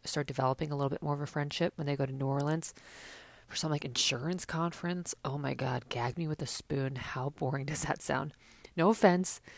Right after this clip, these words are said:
I have a good friend who works, yeah, excuse me, who works <laughs> in, uh, insurance law, and she is, like, an expert in it, and I think she has a real passion for it.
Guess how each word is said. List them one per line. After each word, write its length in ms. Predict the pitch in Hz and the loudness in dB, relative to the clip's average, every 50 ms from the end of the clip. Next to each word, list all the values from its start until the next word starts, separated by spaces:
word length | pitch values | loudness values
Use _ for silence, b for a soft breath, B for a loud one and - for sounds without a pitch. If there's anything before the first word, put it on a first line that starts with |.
| B B - | B B -4
I 60 | - | -4
have 100 | 143 151 | 0 0
a 40 | 156 | 2
good 200 | - 143 139 139 | 2 2 0 2
friend 320 | - - 131 139 135 131 | 0 0 0 0 0 -2
who 120 | 143 151 | -2 -4
works, 460 | 139 139 139 139 147 - - - - - - - - - - _ - _ _ _ _ _ _ - - - | -2 -2 -2 -2 -2 -2 -4 -6 -6 -8 -16 -20 -20 -20 -20 _ -20 _ _ _ _ _ _ -20 -14 -8
yeah, 160 | 185 170 147 | -4 -4 -2
excuse 380 | 143 - - - 175 160 151 - | -2 -2 -2 -2 -2 -2 -2 -4
me, 140 | 139 - - B B B B B B B B | -10 -10 -10 B B B B B B B B
who 120 | - 202 185 | 2 4 4
works 360 | 170 151 156 - - - - - - - - | 6 4 2 2 2 2 4 6 6 6 4
<laughs> 180 | - - - - | 4 -2 2 8
in, 420 | 262 233 - - 220 196 233 226 B B B B B B B B B B B B B B - | 8 8 8 8 0 0 -2 -4 B B B B B B B B B B B B B B -2
uh, 160 | - 147 143 - | 0 0 0 0
insurance 480 | - 143 135 - - 120 131 127 - - | -2 -4 -2 -2 -2 0 -2 -2 -2 -2
law, 200 | 175 160 165 170 | 0 0 0 0
and 180 | - 156 147 147 | -2 -4 -4 -4
she 440 | - - - 147 143 143 139 143 - _ _ | -4 -2 0 0 0 2 0 -2 -4 _ _
is, 160 | - 147 - - | -4 -2 0 0
like, 140 | 151 - | -2 -2
an 120 | - - - | -2 -2 -2
expert 400 | - - - - - - - 147 | -2 -2 -2 -4 -2 -2 0 0
in 100 | 143 143 | 0 0
it, 160 | 147 160 - - _ _ - | -2 -4 -4 -6 _ _ -4
and 200 | - 139 135 151 | -2 -2 -2 -2
I 80 | - 139 | -2 -4
think 180 | - 143 139 | -4 -4 -4
she 180 | - - - 151 | -4 -4 -2 0
has 220 | 147 147 - - - - | 0 0 -2 -4 -8 -6
a 80 | - | -6
real 160 | 143 151 147 143 | -2 -2 -2 -2
passion 440 | - - 147 127 135 - - 175 | -2 -2 -2 0 0 -2 -4 -6
for 260 | - - 208 208 214 214 | -4 -4 -2 -2 -2 -2
it. 80 | 226 | -4